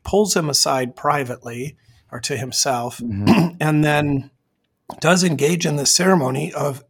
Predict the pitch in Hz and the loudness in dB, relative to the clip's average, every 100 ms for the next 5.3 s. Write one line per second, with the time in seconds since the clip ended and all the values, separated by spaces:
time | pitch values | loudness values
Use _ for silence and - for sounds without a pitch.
0 | - 247 - 220 208 165 147 147 151 151 | 2 2 4 2 2 0 -4 -6 -6 -8
1 | - - - _ - - 170 170 175 151 | -16 -18 -20 _ -20 -2 2 2 0 0
2 | 151 147 139 127 - 147 151 139 123 113 | 0 0 -2 -4 -4 -4 -2 -4 -6 -8
3 | 120 - 147 135 123 120 - - - - | -8 -2 0 0 -2 -6 -12 -20 -20 -16
4 | - 139 147 - - - - - 175 127 | -4 2 4 2 0 2 2 2 0 0
5 | 95 139 - | -2 -4 -6